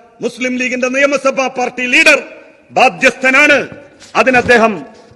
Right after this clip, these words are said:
തയ്യാറാകണം എന്നാണ് എനിക്ക് പറയുവാനുള്ളത്.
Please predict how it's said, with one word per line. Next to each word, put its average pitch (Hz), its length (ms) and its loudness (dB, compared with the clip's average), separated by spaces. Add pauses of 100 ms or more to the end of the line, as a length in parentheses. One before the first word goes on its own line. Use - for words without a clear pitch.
തയ്യാറാകണം 294 720 4 (140)
എന്നാണ് 233 400 -2 (320)
എനിക്ക് 240 240 -4
പറയുവാനുള്ളത്. 220 1040 -4